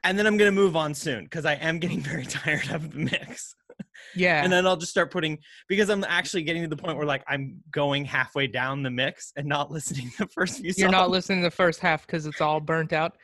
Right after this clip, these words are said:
Speaker 1: <laughs> 'Cause I just, yeah, I blew that <laughs>
Speaker 2: Honestly,
Speaker 1: one out.
Speaker 2: I've been doing the same thing, but in an even less, like, committed way. I just, Spotify has a playlist that it auto-generates called On Repeat.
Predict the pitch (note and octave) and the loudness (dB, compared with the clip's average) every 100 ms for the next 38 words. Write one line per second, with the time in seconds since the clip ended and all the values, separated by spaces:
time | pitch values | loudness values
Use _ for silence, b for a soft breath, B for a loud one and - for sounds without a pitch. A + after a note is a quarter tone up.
0 | - - - B3 G#3 G#3 G#3+ - G3 E3 | -20 -18 0 4 6 4 4 2 2 2
1 | C3 D3 F3+ G#3+ F#3 A3 A#3 A#3+ C4 A#3+ | 2 0 4 4 6 6 6 4 4 2
2 | - G#3+ - _ F3+ G#3 G#3 C4+ B3 A#3 | 2 -2 -2 _ 0 2 2 2 4 4
3 | A#3+ A3+ G3 G#3 G3 G#3 G3 F#3 G3 G3+ | 4 2 -2 0 0 0 0 0 0 0
4 | F3+ E3 F3 F3+ F3+ E3+ F3+ F3+ F3+ F3 | 0 -2 -2 -2 0 -2 -2 0 -2 -2
5 | - _ _ _ _ _ E3 E3+ E3 D#3+ | -6 _ _ _ _ _ -4 0 0 -2
6 | - - - E3 E3+ D#3+ - _ _ _ | -12 -20 -14 -2 0 0 -6 _ _ _
7 | _ _ _ - _ F3 - F3 E3+ E3+ | _ _ _ -20 _ -14 -8 -4 -2 -2
8 | D#3 D#3+ F3+ b b b b _ _ _ | -2 0 -2 b b b b _ _ _
9 | - F#3+ F3+ G#3 - - - - F#3+ G3+ | -2 0 2 2 0 -10 -14 0 2 2
10 | - G3+ F#3+ F#3+ F3+ E3+ - F3+ F#3 F#3+ | 0 0 2 0 0 -4 -4 -2 -2 -4
11 | - F#3 F3 E3 D#3+ F3+ F3+ F#3 F3+ F#3 | -4 -2 0 0 2 0 0 -2 -2 -2
12 | F#3+ - - E3 D#3+ D#3+ F3 E3 D#3+ F#3 | -4 -6 -4 -4 -2 -2 -2 -2 -4 -6
13 | - A3+ | -6 -8